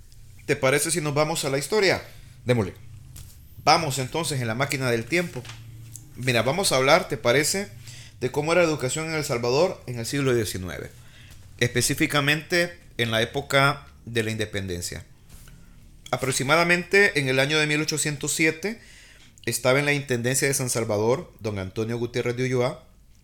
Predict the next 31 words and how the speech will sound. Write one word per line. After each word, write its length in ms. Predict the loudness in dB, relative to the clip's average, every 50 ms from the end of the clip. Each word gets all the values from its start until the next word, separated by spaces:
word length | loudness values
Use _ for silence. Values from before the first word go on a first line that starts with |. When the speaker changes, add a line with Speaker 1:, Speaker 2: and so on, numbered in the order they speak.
| -20 -20 -20 -20 -20 -20 -20 -20 -20 -20 -20 -20 -20 -20 -20 -20 -20 -20 -20 -10 -4
Speaker 1:
y 140 | 0 2 2
él, 140 | 2 2
pues, 160 | 0 -4 -4 -2
tuvo 180 | -2 -2 -2
que 80 | -2 -4
hacer, 400 | -4 -2 0 0 0 -2 -4 -6
eh, 320 | -4 -4 -2 -2 -4 -6 -10 -14 -20 -20 -20 -20 -20 -12 -8
eh, 440 | -6 -4 -4 -4 -4 -4 -6 -8 -8 -8
un 120 | -4 -2
censo, 520 | 0 0 0 0 -2 -2 -4 -6 -6 -10 -16 -20 -20 -20 -20 -20 -20 -20 -12 -8
y 60 | -6
en 100 | -4 -4
este 200 | -2 -2 -2 0
censo 340 | 0 0 0 2 2 2 2
los 160 | 2 0 0
salvadoreños 640 | -2 -2 0 0 0 0 0 0 -2 -2 -2 0 2
éramos, 520 | 2 4 4 2 2 0 -2 -2 -4 -6
en 100 | -8 -10
aquel 280 | -10 -6 -4 -4 -4 -2
entonces, 640 | -4 -6 -6 -6 -4 -4 -4 -4 -4 -6 -8 -10 -12 -16 -18 -18 -18 -18 -10 -6
hace 220 | -4 -2 0 2
doscientos 600 | 2 2 2 0 -2 -2 -2 -2 -4 -4 0 2
años, 380 | 2 2 2 0 -2 -4 -6 -10 -14 -18 -18 -18 -20 -20 -20 -20 -20 -20 -20 -20 -20 -20 -20 -14 -8
mm, 460 | -6 -4 -2 -2 -2 -2 -4 -4 -6 -2 -2
poco 280 | -2 0 0 0 0
más 260 | 2 2 2 0 0
de 220 | 0 0 0 0 -2
medio 380 | -4 -4 -2 0 2 2 2 2
millón 320 | 0 0 -2 -2 -4 -6
de 100 | -6 -8
salvadoreños. 800 | -6 -6 -6 -6 -6 -4 -4 -4 -4 -6 -8 -10 -10 -14 -16 -18